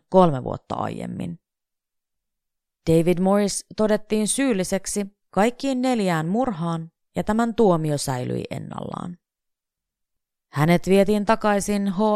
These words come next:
M Long Lartinin vankilaan suorittamaan elinkautista vankeusrangaistustaan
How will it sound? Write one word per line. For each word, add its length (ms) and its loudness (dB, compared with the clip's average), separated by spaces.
M 140 0
Long 240 2
Lartinin 580 2
vankilaan 680 0
suorittamaan 720 0
elinkautista 760 -2
vankeusrangaistustaan 1500 -2